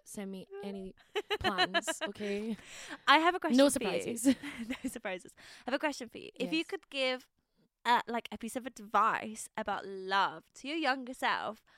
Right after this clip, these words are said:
Speaker 2: now looking back at all these relationships, like, what would you tell her?
Speaker 1: Oh, gosh. <sighs> I've, we'd have to give myself a lot of advice about relationships. <laughs>
Speaker 2: <laughs>
Speaker 1: Like, come on, my tr-, <laughs> that track record of,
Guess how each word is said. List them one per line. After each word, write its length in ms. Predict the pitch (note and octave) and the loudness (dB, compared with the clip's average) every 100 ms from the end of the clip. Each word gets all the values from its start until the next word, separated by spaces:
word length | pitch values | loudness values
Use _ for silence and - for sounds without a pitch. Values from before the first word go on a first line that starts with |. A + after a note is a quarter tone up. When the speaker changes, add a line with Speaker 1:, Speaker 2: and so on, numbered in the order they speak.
| _ _ _ _ _ | _ _ _ _ _
Speaker 2:
now 240 | A#3 D4 D4 | 6 8 8
looking 240 | D#4+ F#4 | 2 0
back 220 | E4 A#3+ | 0 2
at 40 | G#3+ | 0
all 100 | F3 | -2
these 180 | A3 G#3 | -6 -6
relationships, 500 | G#3 G#3 - - - | -8 -8 -16 -16 -16
like, 120 | - G3+ | -18 -4
what 180 | A#3+ - | -4 -2
would 180 | D4 A#3+ | -6 -8
you 140 | C4+ A#3 | -10 -10
tell 200 | C#4 F#4 A#4 | -8 -6 -6
her? 320 | B3 - A3 _ _ | -8 -10 -14 _ _
Speaker 1:
Oh, 260 | - F#3+ - - | -16 -14 -14 -12
gosh. 400 | G3 - - - _ _ | -12 -12 -16 -18 _ _
<sighs> 1000 | _ - F#3+ - - - _ _ _ - | _ -10 -10 -10 -18 -20 _ _ _ -14
I've, 260 | G#3+ - _ - | -14 -16 _ -18
we'd 120 | A3 | -12
have 120 | A#3+ | -10
to 60 | C#4 | -6
give 120 | B3+ | -4
myself 300 | A3+ A3 G3+ | -4 -6 -8
a 20 | F#3+ | -8
lot 220 | F3+ - | -8 -10
of 80 | F3 | -14
advice 360 | - F3+ F3 | -14 -14 -14
about 220 | G#3+ - - | -14 -14 -12
relationships. 540 | F3 F3 G3+ A3+ - - F5 F#4+ | -12 -12 -14 -2 -2 -2 -10 -10
<laughs> 80 | - - - - - _ _ _ - | -10 -14 -20 -20 -20 _ _ _ 4
Speaker 2:
<laughs> 920 | F4 G#4+ E4 F#4 - E4 - D4+ D#4+ | 6 6 4 2 2 -6 -6 -10 -8
Speaker 1:
Like, 140 | A3 | -10
come 220 | - A3+ G3 | -8 -6 -6
on, 180 | F3+ G3 | -6 -4
my 120 | A3 | -6
tr-, 200 | - - _ _ - - B4+ - D5+ - | -6 -12 _ _ -20 -12 -8 -8 -10 -12
<laughs> 760 | - - - _ _ _ _ | -20 -20 -20 _ _ _ _
that 200 | C#4 C4+ | 2 2
track 220 | C#4 C4 | 2 2
record 340 | A#3 G#3+ G3 | 2 0 -2
of, 120 | F#3+ | -8